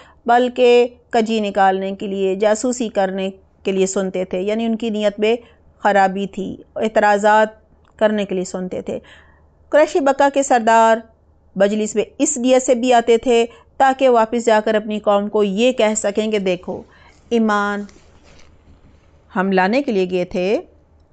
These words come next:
यानी ईमान लाने की नीयत थी, इसलिए हम गए थे मजलिस में,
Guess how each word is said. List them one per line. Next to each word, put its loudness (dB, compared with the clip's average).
यानी -2
ईमान 0
लाने 2
की -4
नीयत 2
थी, -6
इसलिए -2
हम 0
गए 0
थे -4
मजलिस -8
में, -10